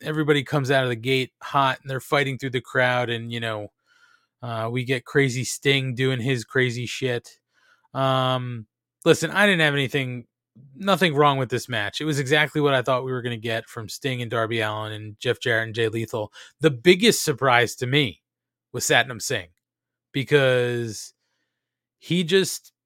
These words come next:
did exactly what he was supposed to do, and none of it looked awkward, none of it looked weird. He was just out there to be a big dude, kinda catching bodies and stuff like that.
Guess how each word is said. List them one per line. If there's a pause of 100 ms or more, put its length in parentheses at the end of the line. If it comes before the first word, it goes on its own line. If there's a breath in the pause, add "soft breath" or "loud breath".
(120)
did
exactly
what
he
was
supposed
to
do, (160)
and
none
of
it
looked
awkward,
none
of
it
looked
weird.
He
was
just
out
there
to
be
a
big
dude,
kinda
catching
bodies
and
stuff
like
that.